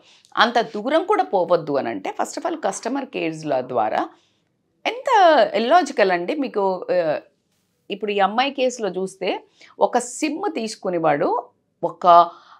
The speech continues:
అమ్మాయిని ఒక రెండు మూడు గంటలు షేక్ పుట్టిచ్చేశాడు, అవునా కాదా? అంటే, ఆ, అసలు ఆ అమ్మాయి చూడు, తెలియకుండా అంత తెలివిగా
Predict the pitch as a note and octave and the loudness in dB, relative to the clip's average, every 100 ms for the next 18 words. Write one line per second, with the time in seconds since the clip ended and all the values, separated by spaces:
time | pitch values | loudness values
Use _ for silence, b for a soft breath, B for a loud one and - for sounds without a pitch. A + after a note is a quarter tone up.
0 | B - F3 F3 B3+ E4 C4 G3+ - F3 | B 0 2 2 0 0 0 -2 0 -2
1 | G3 G#3 G3+ G3+ F3+ D#3 E3+ G#3+ A3 E4 | -2 -2 -2 -2 -2 0 -2 0 0 4
2 | C4+ F4 - _ _ _ _ _ - - | 4 2 -10 _ _ _ _ _ -20 -20
3 | - - B3+ C#4 D4 C4+ A#3+ A#3 - F3 | -16 0 4 4 2 -4 -2 -2 0 0
4 | D3 C3+ A2+ - _ F3 G3+ G4+ B4+ C#4 | 4 2 2 -4 _ 0 2 2 4 2
5 | D#3+ C3+ B B B - F3 G3+ A#3 A#3 | 4 2 B B B -2 0 2 4 4
6 | A4+ - G3+ F#3+ F3+ E3+ E3 - A3+ C4 | 4 6 8 10 10 8 4 -2 0 4
7 | B3 B3+ G4 - E4+ C4 - B3 D#4+ G#4 | 4 4 0 0 0 -2 0 2 2 2
8 | G#4 A3 C#4 D#4+ D#4+ - A3 D4+ F#4+ A4 | 2 4 2 0 0 0 2 0 6 6